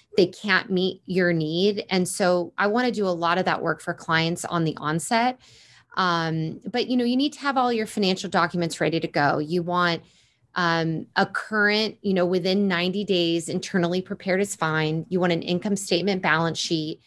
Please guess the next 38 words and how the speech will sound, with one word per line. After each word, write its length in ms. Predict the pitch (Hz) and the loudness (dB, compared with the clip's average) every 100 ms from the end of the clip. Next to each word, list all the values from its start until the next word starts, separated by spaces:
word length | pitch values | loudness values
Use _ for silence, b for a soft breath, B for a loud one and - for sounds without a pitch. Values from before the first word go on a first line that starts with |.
| b b b | b b b
You 100 | 202 | 0
want 260 | 196 - - | 2 0 -4
three 200 | 180 190 | -2 0
years 320 | 202 202 208 | 2 2 0
of 100 | 220 | -4
business 360 | 180 175 185 190 | -4 -4 -6 -6
and 100 | 175 | -4
personal 400 | 190 185 190 185 | -4 -4 -8 -4
tax 320 | 180 170 - | -2 -2 -6
returns 560 | 170 185 170 160 165 | -6 -2 -2 -2 -2
or 80 | 180 | -4
financial 480 | 180 214 180 165 175 | -2 0 0 0 -6
statements. 720 | - 170 160 156 160 165 - b b b b | -2 0 0 0 0 -2 -8 b b b b
You 120 | - 190 | -2 2
want 180 | 180 170 | 2 2
an 100 | 170 | -2
account 360 | 170 202 185 | -4 0 0
receivable, 800 | - - 202 180 175 180 180 175 | 0 0 2 2 0 2 2 0
account 440 | 175 - 180 175 | -4 -6 -4 -4
payable, 680 | - 185 180 175 175 175 170 | -4 0 0 2 0 2 0
an 160 | - 175 | -2 -2
inventory 680 | 180 175 196 196 185 185 | 0 0 0 -2 0 0
aging 360 | 185 165 165 170 | 0 -2 -2 -4
report. 680 | 165 160 - 165 160 160 B B B _ - | -6 -8 -2 2 2 -2 B B B _ 0
You 120 | 185 | 2
want 140 | 185 | 4
a 40 | 170 | 2
statement 460 | - 220 151 202 | -2 -4 -2 0
of 80 | 202 | 2
net 240 | 196 196 | 2 0
worth 400 | 185 180 180 180 | 0 0 0 -2
or 60 | 175 | -8
personal 440 | - 185 180 196 | -4 -2 -2 -2
financial 460 | 190 202 185 175 175 | -2 0 0 -2 -6
statement 480 | - - 170 160 160 | -8 -2 0 -2 -4
for 100 | 196 | -2
the 160 | 185 | 0
owners, 540 | 170 170 170 170 170 | 0 0 0 0 -4